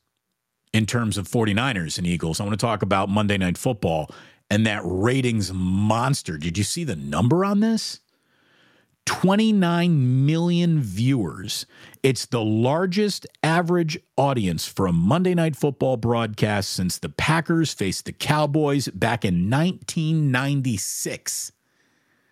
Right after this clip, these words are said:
So nineteen ninety-six might as well be a different planet a different universe, certainly a different media universe, right? In nineteen ninety-six, there was no iPhone.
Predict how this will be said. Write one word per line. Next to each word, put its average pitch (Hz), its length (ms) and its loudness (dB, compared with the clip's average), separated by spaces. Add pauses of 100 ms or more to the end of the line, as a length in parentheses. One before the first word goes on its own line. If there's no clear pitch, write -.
(800)
So 165 300 -2
nineteen 202 640 0
ninety-six 160 960 -2 (600)
might 190 340 4
as 170 140 0
well 180 220 0
be 160 420 0 (260)
a 135 100 0
different 151 520 -2
planet - 680 -2 (400)
a 131 80 4
different 147 400 -2
universe, 98 720 0
certainly 160 480 0
a 110 60 0
different 110 400 0
media 107 540 2
universe, 82 720 -2
right? 123 240 2
In 113 140 0
nineteen 165 400 0
ninety-six, 160 720 0
there 113 140 -2
was 101 160 0
no 120 200 0
iPhone. 151 720 2